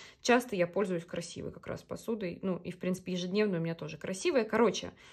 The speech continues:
практически вся посуда у меня будет храниться вон там вот. Духовку я решила все-таки опустить на один уровень, то есть не будет там идеальной геометрии со столешкой, но ничего страшного, зато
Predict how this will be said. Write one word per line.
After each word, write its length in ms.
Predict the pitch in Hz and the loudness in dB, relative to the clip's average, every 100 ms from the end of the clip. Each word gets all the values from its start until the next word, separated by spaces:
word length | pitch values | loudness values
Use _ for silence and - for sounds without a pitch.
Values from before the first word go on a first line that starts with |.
| - - | -6 4
практически 460 | 254 269 254 - | 4 4 0 -4
вся 160 | 196 214 | -2 0
посуда 340 | 202 262 294 | 2 2 2
у 20 | |
меня 140 | 202 190 | 4 2
будет 160 | 202 | 2
храниться 440 | - 202 226 277 185 | 0 2 2 2 2
вон 200 | 165 208 | 2 0
там 300 | - 143 147 | 0 -4 -4
вот. 140 | 156 - | -8 -4
Духовку 640 | 190 240 - 277 370 - | 6 6 10 8 8 4
я 180 | 214 240 | 8 10
решила 400 | 233 - 294 285 | 10 6 4 2
все-таки 380 | - 262 262 214 | 6 4 6 2
опустить 600 | 214 208 220 - 269 214 | 0 2 -2 2 0 4
на 200 | 196 220 | 4 6
один 260 | 208 214 | 6 4
уровень, 460 | - 208 185 170 180 | 4 2 2 0 0
то 100 | - | 0
есть 140 | 202 | 4
не 80 | 220 | 4
будет 240 | 202 214 | 4 2
там 180 | 202 175 | 4 2
идеальной 380 | 180 185 170 160 | 6 6 6 2
геометрии 440 | 165 175 175 170 | 2 2 2 0
со 120 | 165 - | -4 -2
столешкой, 500 | - 220 370 370 196 | 2 4 4 2 2
но 80 | |
ничего 220 | 196 196 254 | 2 4 2
страшного, 440 | 254 190 175 175 | 4 4 2 -2
зато 300 | 185 269 254 | 2 6 6